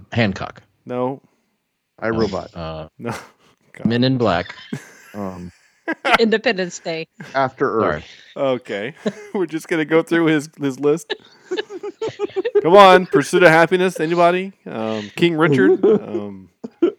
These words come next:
Speaker 1: I know the movie you're talking about, but I don't remember the name of it.
Speaker 2: yeah.
Speaker 3: Fresh
Speaker 2: It,
Speaker 1: And I don't
Speaker 3: Prince.
Speaker 1: remember liking it very much at all.
Speaker 2: I liked it a lot, but I like those kinds of movies. Um, but yeah, it was, I mean, like, honestly, my point is, is, like, if you would have cast Will Smith in this role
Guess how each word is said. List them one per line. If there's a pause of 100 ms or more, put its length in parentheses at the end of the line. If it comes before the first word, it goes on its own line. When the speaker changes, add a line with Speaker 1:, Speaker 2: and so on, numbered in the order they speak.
(1080)
Speaker 1:
I
know
the
movie
you're
talking
about,
but
I
don't
remember
the
name
of
it.
Speaker 2:
yeah.
Speaker 3:
Fresh
Speaker 2:
It,
Speaker 1:
And
I
don't
Speaker 3:
Prince.
Speaker 1:
remember
liking
it
very
much
at
all. (140)
Speaker 2:
I
liked
it
a
lot,
but
I
like
those
kinds
of
movies. (200)
Um, (120)
but (240)
yeah,
it
was, (840)
I
mean,
like,
honestly,
my
point
is,
is,
like,
if
you
would
have
cast
Will
Smith
in
this
role